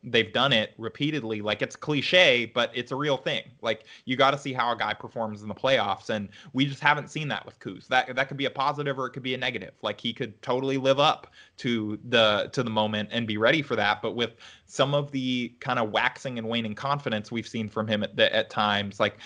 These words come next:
when it all really is coming down to one or two games, like, will we see him get affected by that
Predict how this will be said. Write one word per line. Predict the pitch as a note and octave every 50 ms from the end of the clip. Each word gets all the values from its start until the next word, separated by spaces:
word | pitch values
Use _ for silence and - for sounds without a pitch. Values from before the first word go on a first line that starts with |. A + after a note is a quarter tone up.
| - - -
when | - B2 B2+ B2+ A#2+ A2+ A2+ A2 G2+ - -
it | C3 B2+
all | B2 C3 D3+ D3+
really | C3+ C#3+ C#3 C3+ B2+ C3
is | C3+ C#3 C3+
coming | - - C3 B2+ A#2 A2
down | A#2+ B2 B2+ A#2+ A2+ G2+
to | G#2
one | G2+ A2+ A#2 A#2+
or | A#2 A2+
two | - - A#2+ G#2+
games, | G#2 A#2 A#2+ B2 A2+ G#2+ G#2 G2 F#2+ F#2+ F#2+ -
like, | A2+ A2 G#2+ G2+ - - - - _ _
will | B2 C3 C#3 C3+
we | B2+ C3+
see | C3+ C3+ - C#3 C3 C#3
him | C#3 C#3 C3 A#2
get | A#2+ A#2 A2
affected | G#2+ - C#3+ C#3+ C#3 - A#2+ G#2
by | G#2 G#2+ G#2 G#2
that | G#2+ G2+ G#2 G#2 G2